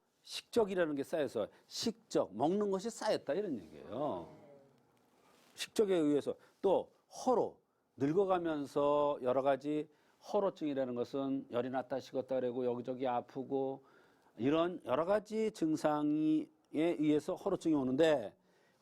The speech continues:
허로증의 증상이 그런 건데, 허로증에서 간이 허해서 오는 허로가 있어요. 이것에 의해서 오는 이것도 내상 발반의 일종입니다.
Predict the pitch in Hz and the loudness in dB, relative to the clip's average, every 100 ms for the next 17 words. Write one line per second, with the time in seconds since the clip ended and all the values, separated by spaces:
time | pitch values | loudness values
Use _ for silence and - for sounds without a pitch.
0 | - 202 185 190 175 160 160 160 147 143 | 0 2 2 -2 0 0 2 2 0 0
1 | 135 160 156 95 _ _ _ _ _ - | 0 2 2 -2 _ _ _ _ _ -10
2 | - 214 220 214 202 185 180 - - _ | -2 2 2 2 -2 -2 0 -2 -2 _
3 | _ - - 95 107 143 185 202 214 226 | _ -16 -8 -4 -2 0 0 0 -2 -4
4 | 240 233 196 180 151 147 135 123 123 117 | -4 -2 2 4 2 -2 -6 -6 -8 -8
5 | - 113 101 90 - 82 76 69 _ - | -8 -6 -6 -10 -12 -14 -14 -20 _ -20
6 | - - - - - - - - - _ | -16 -14 -14 -16 -16 -18 -20 -20 -20 _
7 | - 165 240 247 247 254 247 170 156 - | 0 4 6 4 2 -4 -4 -2 -2 -2
8 | 143 175 247 - _ _ - 131 135 139 | 0 0 -2 -12 _ _ -4 0 2 2
9 | 143 139 - _ _ _ _ _ _ _ | 0 -2 -10 _ _ _ _ _ _ _
10 | _ _ 127 120 117 110 110 104 101 120 | _ _ -2 0 0 0 0 -2 -4 -2
11 | 139 139 196 226 - _ _ _ _ - | -2 0 -2 -2 -6 _ _ _ _ -6
12 | 123 123 151 147 123 107 107 113 160 - | -2 2 2 0 -2 -2 -4 -4 -4 -2
13 | 156 - - 82 65 - | -4 -2 -4 -4 -14 -20